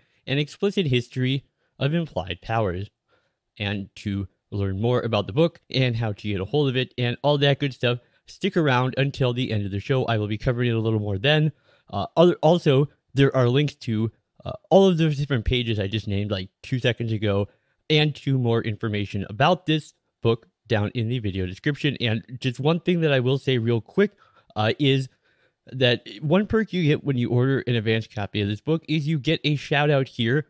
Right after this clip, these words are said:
on the show for being super awesome and for supporting this project. And since several people have already done that, I would like to say a special thank you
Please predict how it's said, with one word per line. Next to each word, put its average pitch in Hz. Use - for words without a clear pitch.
on 165
the 190
show 117
for 107
being 120
super 123
awesome 101
and 113
for 123
supporting 117
this 98
project. 139
And 139
since 139
several 127
people 123
have 113
already 101
done 175
that, 175
I 139
would 143
like 139
to 127
say 135
a 120
special 101
thank 104
you 113